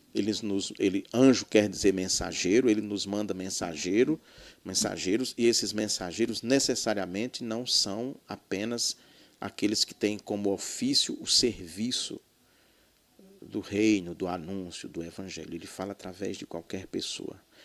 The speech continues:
Aqui ele falou através de uma serva, de uma escrava, de uma menina seguramente analfabeta, que não sabia de nada. Era uma serva, trabalhava de escrava.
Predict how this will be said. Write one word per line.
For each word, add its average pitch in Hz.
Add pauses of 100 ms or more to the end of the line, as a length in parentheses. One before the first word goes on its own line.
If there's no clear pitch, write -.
(180)
Aqui 127
ele 123
falou 104
através 98
de 95
uma 98
serva, -
de 82
uma 92
escrava, - (500)
de 98
uma 95
menina 98 (800)
seguramente 98 (340)
analfabeta, 90 (460)
que -
não 98
sabia 95
de 104
nada. 80
Era -
uma 101
serva, 85
trabalhava 95
de 98
escrava. 82